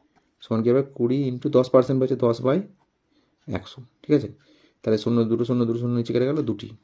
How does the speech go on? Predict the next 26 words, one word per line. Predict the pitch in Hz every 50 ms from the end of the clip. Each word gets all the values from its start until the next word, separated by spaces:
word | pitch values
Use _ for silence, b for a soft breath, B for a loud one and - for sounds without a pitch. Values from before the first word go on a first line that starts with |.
| _ - 110
দুটি | 117 117 - 139
ঘরে | 123 127 135 156 165
লাল | 139 107 101
রং | 101 101
করতে | 95 92 - - -
হবে, | - _ _ _ _ _ _ _ _ _ _ _ _ _ _ -
ঠিক | - 151
আছে? | 156 123 101 104 -
লাল | - 104 110 113
রং | 113
হচ্ছে | 113 110 - 143
দুটি | 131 113 - 113 98
ঘর। | 101 87 - - _ _ _ _ _ b b b b b b b b b b
আর | 101 107 110 107 107
হলুদ | 120 135 147 151 151 135
রং | 131 123 123 120
বলেছে, | 110 113 117 117 - 143 190 208 - - 135
হলুদ | 123 131 123 143
রং | 143
চট-, | 143 147 147 - - - -
চল্লিশ | 143 139 135 135 -
পার্সেন্ট, | 127 113 - - 98 117 - _ _ _ _ _ _ _ - - -
তাহলে | 117 117
হলুদ | 113 131 131 139 135
রং | 131 131 131 131
হবে, | 131 131 143 175